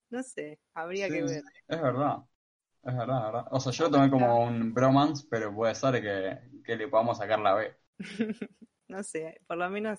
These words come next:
Speaker 1: está para analizar.
Speaker 2: <laughs>
Speaker 1: Eso no lo decía el documental, pero me pareció esta vez que lo vi.
Speaker 2: <laughs> Mirá, es verdad, no, no lo había notado, pero puede llegar a ser, pues encima es verdad como que,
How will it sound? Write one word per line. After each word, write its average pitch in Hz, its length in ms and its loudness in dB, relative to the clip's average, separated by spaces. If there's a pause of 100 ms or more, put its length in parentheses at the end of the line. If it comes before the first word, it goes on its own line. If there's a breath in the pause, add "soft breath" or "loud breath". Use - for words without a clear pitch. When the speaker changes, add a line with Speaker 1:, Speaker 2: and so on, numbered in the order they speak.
Speaker 1:
está 160 220 -16
para 160 240 -10
analizar. 151 480 -16 (640)
Speaker 2:
<laughs> 131 720 -6 (180)
Speaker 1:
Eso 185 200 -2
no 214 80 2
lo 175 80 2
decía 175 260 0
el 170 60 -4
documental, 156 600 -12
pero 196 160 -4
me 202 100 -4
pareció 233 340 -2
esta 262 140 -2
vez 247 120 -2
que 240 100 -6
lo 220 80 -2
vi. - 180 2
Speaker 2:
<laughs> - 280 -4 (160)
Mirá, 135 420 -2
es 131 100 2
verdad, 131 280 4
no, 127 340 2
no 131 120 4
lo 139 60 4
había 135 160 2
notado, 127 360 2
pero 110 460 -6
puede 139 160 4
llegar 123 180 -4
a 113 60 -6
ser, 135 220 -2
pues 110 140 -2
encima 147 160 -2
es 131 60 0
verdad 127 200 2
como 127 200 4
que, 98 240 -6